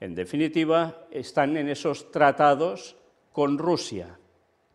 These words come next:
porque es el ombligo del mundo, Israel, donde todo se va a determinar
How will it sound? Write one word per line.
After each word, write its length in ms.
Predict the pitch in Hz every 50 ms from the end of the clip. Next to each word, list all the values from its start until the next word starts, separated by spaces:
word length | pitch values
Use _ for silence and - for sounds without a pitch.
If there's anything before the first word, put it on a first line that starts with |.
| _ _ _
porque 520 | - 117 107 - - 104 98 - - - _ _
es 460 | 123 120 131 127 - - - _ _ -
el 200 | 156 139 139 139
ombligo 520 | 135 131 135 131 147 151 165 160 165 175 165
del 220 | 165 165 160 151
mundo, 640 | 156 175 180 180 160 127 110 98 90 82 - - - -
Israel, 580 | 135 127 107 113 110 104 82 95 101 92 87 90 - - _ _ _ _ -
donde 320 | 131 135 131 123 139 131 127
todo 600 | - - 175 175 170 165 175 170 170 - - -
se 200 | - - - 117
va 160 | 101 143 151
a 40 | 156
determinar 960 | 156 160 139 - 165 147 131 135 139 143 143 151 143 113 95 - - - -